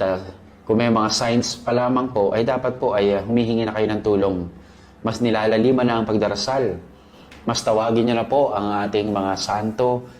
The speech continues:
ang ating mga, ah, kinikilalang mga patron natin. At of course, siyempre, si San Jose, si Maria, at ang ating Panginoong Jesus, no? Kaya,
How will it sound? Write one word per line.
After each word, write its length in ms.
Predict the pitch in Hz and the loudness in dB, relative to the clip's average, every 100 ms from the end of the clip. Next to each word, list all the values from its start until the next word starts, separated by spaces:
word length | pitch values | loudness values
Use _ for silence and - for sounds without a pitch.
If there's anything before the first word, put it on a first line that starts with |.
| - 101 | -12 -4
ang 240 | 101 98 | -4 -2
ating 240 | 107 101 | 0 0
mga, 240 | 98 98 95 92 92 - - - - - 95 | 0 0 0 -2 -6 -12 -20 -20 -20 -12 -4
ah, 420 | 95 92 90 90 90 - - - - - - - - - - - 131 | -2 -2 -4 -6 -10 -16 -20 -20 -20 -20 -20 -20 -20 -20 -20 -6 2
kinikilalang 800 | 120 110 110 107 113 117 113 110 | 2 4 2 2 2 2 0 0
mga 180 | 104 104 | 0 -2
patron 400 | 101 117 107 101 | -2 0 2 2
natin. 640 | 110 110 113 110 107 107 - - - | 2 0 0 0 0 -4 -12 -16 -10
At 80 | 123 | -6
of 160 | 123 | -4
course, 400 | 127 117 110 - | -2 -2 -4 -4
siyempre, 440 | 101 98 104 101 101 - - - - | -6 -4 -4 -4 -8 -16 -20 -20 -14
si 120 | - | -8
San 200 | - 90 | -4 -2
Jose, 480 | 107 - 123 127 127 - - - - - - - | -4 -2 -2 -2 -6 -14 -20 -20 -20 -20 -20 -16
si 160 | - 90 | -6 -2
Maria, 720 | 90 107 110 104 104 101 - - - - | 0 2 2 0 -6 -10 -16 -20 -20 -10
at 160 | 101 98 | -6 -4
ang 160 | 92 | -4
ating 240 | 90 95 90 | -6 -6 -6
Panginoong 400 | 87 90 85 85 | -6 -6 -6 -8
Jesus, 640 | - 80 73 - - - | -10 -12 -12 -14 -16 -14
no? 160 | 104 107 - - - - - | -10 -10 -12 -20 -20 -20 -14
Kaya, 480 | - 120 117 113 110 | -2 2 2 2 0